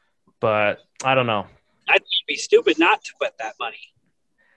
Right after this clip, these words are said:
Speaker 1: I guess if you're, uh, those teams that he mentioned, like Oakland and,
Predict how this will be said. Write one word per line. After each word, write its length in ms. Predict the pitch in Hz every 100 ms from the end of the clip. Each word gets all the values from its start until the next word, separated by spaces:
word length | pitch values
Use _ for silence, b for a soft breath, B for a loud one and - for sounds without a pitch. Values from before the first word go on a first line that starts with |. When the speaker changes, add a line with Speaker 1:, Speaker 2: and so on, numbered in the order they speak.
| _ _ _ _ _ _ _ _ _ -
Speaker 1:
I 120 | 127
guess 320 | 107 147 175
if 160 | 151 -
you're, 380 | 135 123 120 117
uh, 360 | 113 110 107 107 _ -
those 260 | 120 113
teams 580 | - 143 170 147 101 -
that 180 | - 104
he 120 | 101 104
mentioned, 540 | 110 147 113 104 98 -
like 200 | 98 - -
Oakland 520 | 110 - 135 131 123
and, 240 | 98 92